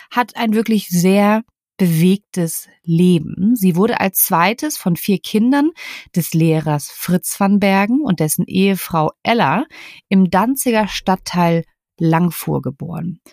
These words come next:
Ihre Kindheit oder ihre frühe Kindheit verbrachte van Bergen in Frankenau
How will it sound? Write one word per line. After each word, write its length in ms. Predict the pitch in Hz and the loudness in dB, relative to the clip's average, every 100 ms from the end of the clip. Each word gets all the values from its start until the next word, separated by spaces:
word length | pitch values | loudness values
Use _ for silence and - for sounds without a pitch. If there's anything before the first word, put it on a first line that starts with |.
| - | -6
Ihre 240 | 220 185 | -2 -2
Kindheit 580 | 160 202 233 - 285 349 | 0 0 0 0 -2 -2
oder 220 | 254 175 | -4 -4
ihre 220 | 147 151 135 | -2 -4 -6
frühe 340 | - 202 254 | -2 0 0
Kindheit 420 | - 247 - 214 | 0 -2 0 -2
verbrachte 480 | - 185 170 - 208 190 | -2 -4 -4 -6 -6 -2
van 160 | 175 | -2
Bergen 400 | 175 175 185 185 - _ - | 0 0 0 -4 -8 _ 0
in 240 | 180 170 | 0 0
Frankenau 800 | - - 170 170 - 190 190 | -6 -4 -2 -4 -2 0 0